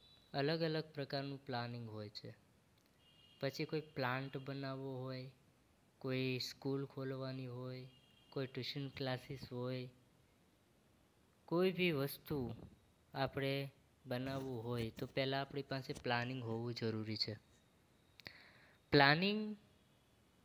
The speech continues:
હોવાની સાથે જ આપણું જે પચાસથી સિત્તેર ટકા કામ છે પૂરું થઈ જતું હોય.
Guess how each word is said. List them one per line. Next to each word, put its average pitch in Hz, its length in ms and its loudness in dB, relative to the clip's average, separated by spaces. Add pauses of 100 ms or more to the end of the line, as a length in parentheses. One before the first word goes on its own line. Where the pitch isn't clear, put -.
(160)
હોવાની 156 460 2
સાથે 156 640 2
જ 127 40 -8 (1300)
આપણું 160 360 2
જે 175 100 2
પચાસથી 147 720 2
સિત્તેર 160 420 0
ટકા 151 340 2
કામ 139 360 0
છે 151 160 -2
પૂરું 139 360 -2
થઈ 120 200 -4
જતું 110 340 -4
હોય. 101 100 -14